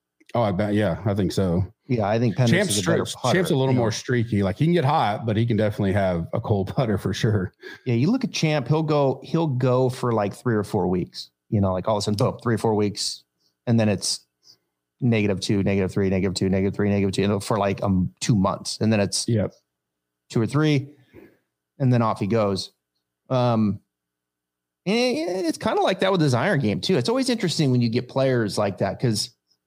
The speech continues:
Speaker 2: can, it's almost like, you know, for Champ, I don't know if I would, Pendrith, yes, driving, probably a little better putter. We'll see how he does in the approach game. Um,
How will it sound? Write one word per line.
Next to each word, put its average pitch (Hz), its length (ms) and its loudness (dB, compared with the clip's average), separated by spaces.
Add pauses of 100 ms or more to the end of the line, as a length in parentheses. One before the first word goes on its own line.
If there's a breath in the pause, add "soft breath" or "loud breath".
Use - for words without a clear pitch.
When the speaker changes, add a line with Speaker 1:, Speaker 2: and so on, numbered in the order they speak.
(220)
Speaker 2:
can, 151 240 0
it's 98 240 -4
almost 185 240 -2
like, 135 200 0
you 147 60 0
know, 120 200 -2
for 151 160 -6
Champ, 240 540 -2 (680)
I - 80 -4
don't 285 80 0
know 214 60 0
if 185 80 -4
I 165 100 2
would, 127 180 -2 (560)
Pendrith, 220 440 -2 (140)
yes, 156 440 0
driving, 131 840 0
probably 151 280 0
a 131 60 0
little 127 180 0
better 113 240 0
putter. 90 420 -4 (600)
We'll 160 160 0
see 160 320 0
how 139 180 2
he 123 80 2
does 110 300 0
in 107 80 2
the 104 80 2
approach 104 400 -2
game. 95 320 0 (840 soft breath)
Um, 98 560 0